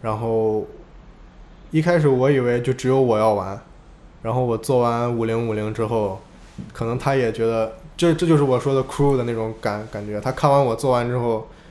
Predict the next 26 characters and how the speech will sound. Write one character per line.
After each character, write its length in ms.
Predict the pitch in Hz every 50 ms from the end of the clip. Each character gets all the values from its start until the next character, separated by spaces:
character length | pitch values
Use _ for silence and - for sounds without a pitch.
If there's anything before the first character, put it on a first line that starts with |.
| - - - - - -
就 120 | - 131 123
是 140 | 120 120 117
心 240 | - - 135 127
里 80 | 127 120
边 100 | 120 120
儿 60 | 120
可 100 | 117 117
能 160 | 110 113 117
也 400 | 120 117 110 107 104 104 107 107 110 - - - - - -
激 220 | - - 127 127
动， 320 | 123 131 123 113 107 107 - - - - -
然 120 | 113 107
后 140 | 113 113 113 117 - - - - -
我 140 | 117 113 120
做 120 | 127 127
完 160 | 123 123 123
之 60 | 123
后 60 | 123 117
他 140 | 123 120
就 120 | 113 117 113
去 320 | 113 - - 120 113 113 113
尝 240 | - - 107 107 113
试 120 | 123 120 110
做 220 | - 127 120 117
一 120 | 113 113 113
个 280 | 113 110 107 107 107